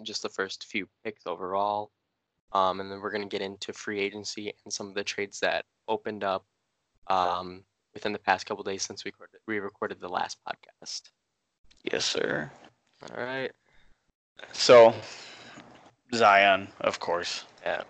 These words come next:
Speaker 2: Number one. Number one. What do you
Speaker 1: Mm.
Speaker 2: think? Yeah? Yeah.
Speaker 1: Yeah.
Speaker 2: Yeah.
Speaker 1: Well, I texted you earlier about, uh, a possible, you know, a slight possibility of Ja Morant going number one if they packaged, um,
Speaker 2: Mm-hmm.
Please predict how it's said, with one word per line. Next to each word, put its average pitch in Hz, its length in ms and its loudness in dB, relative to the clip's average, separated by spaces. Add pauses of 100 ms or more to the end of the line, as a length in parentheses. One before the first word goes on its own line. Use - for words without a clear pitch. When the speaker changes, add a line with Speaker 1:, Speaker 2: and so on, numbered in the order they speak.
Speaker 2:
Number 107 340 4
one. 85 280 2 (1600)
Number 92 380 0
one. 73 320 -4
What 113 140 0
do 98 40 0
you 92 60 0
Speaker 1:
Mm. 85 40 -6
Speaker 2:
think? - 340 -6 (160)
Yeah? 139 260 2 (100)
Yeah. 98 340 4 (340)
Speaker 1:
Yeah. 98 180 2
Speaker 2:
Yeah. - 240 -6 (220)
Speaker 1:
Well, 107 120 6
I 92 160 8
texted 120 440 -2
you 104 320 -4
earlier 101 400 0
about, 98 420 0 (240)
uh, 104 320 0
a - 80 -16
possible, 104 720 0 (640)
you 110 60 -8
know, 101 360 2 (380)
a 156 80 -8
slight 139 420 2
possibility 95 640 -2
of 95 160 -6
Ja 92 160 4
Morant 98 360 0
going 107 240 -2
number 107 200 -4
one 104 220 0
if 110 200 -8
they 110 120 0
packaged, 117 720 -4 (240)
um, 101 260 2
Speaker 2:
Mm-hmm. 117 340 -2